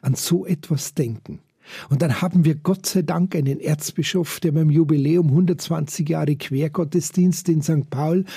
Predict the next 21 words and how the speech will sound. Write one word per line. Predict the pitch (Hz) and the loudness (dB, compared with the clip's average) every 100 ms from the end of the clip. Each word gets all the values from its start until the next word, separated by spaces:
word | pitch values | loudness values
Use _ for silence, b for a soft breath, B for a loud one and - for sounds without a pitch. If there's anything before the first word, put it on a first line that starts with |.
| B B | B B
offen | - 175 - - 196 | -2 -2 -2 -4 -2
eingesteht, | 147 143 156 156 - 156 165 - B B B | 2 2 2 0 0 0 -2 -6 B B B
dass | 135 - | -4 -4
er | - 151 170 180 | -2 2 2 0
sich | - 190 175 - | -2 -2 -2 0
vor | 160 135 | -2 -2
zehn | - - 165 185 | -4 0 2 4
Jahren | 175 156 131 90 78 - | 4 2 -2 -4 -8 -10
ganz | - 196 185 - | -4 -2 -2 -2
persönlich | 180 - 185 165 117 - | -2 0 2 2 0 0
noch | 147 147 | -2 0
gar | 165 | 0
nicht | 175 - 160 | -2 0 -4
hätte | 151 151 | -2 -6
vorstellen | - 190 160 - 117 120 113 | -4 -4 -4 -6 -6 -6 -4
können, | 143 160 175 - B B 170 | 0 0 0 -4 B B 0
diesen | 160 175 | 2 0
Gottesdienst | 151 151 160 - 165 151 147 | 0 -2 -4 0 0 0 -2
hier | - 147 | -2 -2
zu | 139 147 | -2 -4
feiern. | - 139 117 110 | -2 -6 -4 -8